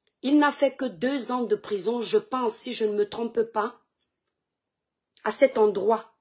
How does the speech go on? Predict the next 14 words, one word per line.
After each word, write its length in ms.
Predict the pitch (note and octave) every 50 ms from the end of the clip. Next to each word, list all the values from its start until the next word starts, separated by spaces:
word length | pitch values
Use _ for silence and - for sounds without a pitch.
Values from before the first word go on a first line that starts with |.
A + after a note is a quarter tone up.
| _ _
sur 220 | - - - C4
le 140 | B3 A3+ G#3+
nombre 360 | A3 A3+ A#3+ A#3+ A#3 G#3+ B3
de 120 | A#3 F3 G#3
mois 320 | G3+ G3+ G#3 A3 A#3 A#3
qu'il 200 | A3+ - A#3+ A3+ A3+
a 60 | A3
fait 180 | A3 - A3 G3+
en 120 | F#3+ F#3
prison. 400 | F#3 - G#3 G3 F3+ F#3 G#3+ G#3+ _ _ _ _ _ _ _ _ _ _ _ _ _ _ _ _ _ _ _ _ _ _ _ _ _ _ _ _ _ _ _ _ _ _ _ _ _ _ _ _ _ _ _ _ _
C'est 280 | - - - - G#3
le 120 | G#3+ A3+ A3
gouvernement 840 | G3+ E3 A3+ B3 G#3 B3 B3 B3 B3 B3 B3 A#3+ B3 C4 C#4+ D#4 D4+
camerounais, 840 | - _ - A#3+ A3+ A3+ A3 A3 A3 A3 A3+ A#3 A#3 B3 C#4 D#4